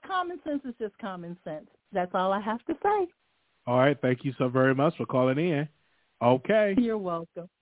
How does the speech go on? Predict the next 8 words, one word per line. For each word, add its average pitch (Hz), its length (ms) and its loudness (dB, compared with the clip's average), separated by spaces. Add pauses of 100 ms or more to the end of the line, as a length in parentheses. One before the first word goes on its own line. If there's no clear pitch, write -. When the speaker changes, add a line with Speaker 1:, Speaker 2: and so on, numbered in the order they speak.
(120)
Speaker 1:
Bye. 208 100 -2 (220)
Speaker 2:
Bye-bye. 190 180 -6 (1200)
Shout 147 140 4
out 151 160 4
to 175 40 4
the 143 80 4
new 151 200 2
subscribers. 139 500 0